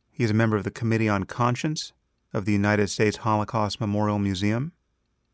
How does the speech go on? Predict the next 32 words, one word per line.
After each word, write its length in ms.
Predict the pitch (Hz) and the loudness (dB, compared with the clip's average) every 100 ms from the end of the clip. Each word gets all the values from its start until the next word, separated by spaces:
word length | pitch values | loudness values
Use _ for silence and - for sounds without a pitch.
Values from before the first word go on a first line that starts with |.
| _ | _
and 140 | 127 117 | -2 0
he's 100 | 117 | 2
the 120 | 131 | 2
author 360 | 151 180 190 | 2 2 0
of 120 | 151 120 | 0 0
several 460 | - 143 143 143 | 2 2 4 2
award-winning 640 | 120 107 117 120 117 113 101 | 2 2 2 2 4 2 2
books, 440 | 110 104 - - - | 0 -2 -6 -20 -14
including 500 | - 107 - 123 110 | -10 -8 -2 0 2
The 80 | 98 | 0
Red 320 | 95 110 117 | 0 0 0
Prince, 480 | - 123 120 180 - _ _ _ _ - | -2 -2 -2 -4 -10 _ _ _ _ -4
Bloodlands, 640 | 120 127 123 95 90 104 - | 4 4 4 -2 -4 -8 -4
Europe 260 | 120 117 110 | 2 2 2
Between 360 | 107 - 113 | -4 -4 -4
Hitler 320 | 90 117 131 101 | -2 -6 -4 -4
and 100 | 92 | -4
Stalin, 500 | - 110 92 90 107 _ _ _ _ _ _ _ | -4 -4 -4 -6 -12 _ _ _ _ _ _ _
and 540 | - 123 113 110 104 - | -4 -2 0 0 -2 -4
Black 380 | 110 117 120 - | -2 0 0 2
Earth, 360 | 110 95 - _ _ - | 0 -2 -12 _ _ -12
The 80 | - | -6
Holocaust 640 | 101 110 107 113 107 101 | 2 2 2 2 0 0
as 140 | 104 - | -6 -8
History 440 | - - - 101 | -8 -8 -4 -4
and 160 | 95 98 | -2 -2
Warning. 380 | 104 104 87 - _ _ _ _ _ _ _ _ | -2 -4 -8 -14 _ _ _ _ _ _ _ _
His 180 | - 120 | -8 -2
latest 360 | 131 151 143 - | 2 2 2 2
book, 360 | 107 107 - _ - | 0 0 -4 _ -8
On 240 | 120 110 | 0 0
Tyranny, 600 | 98 - 143 113 92 107 | 0 2 4 4 2 -2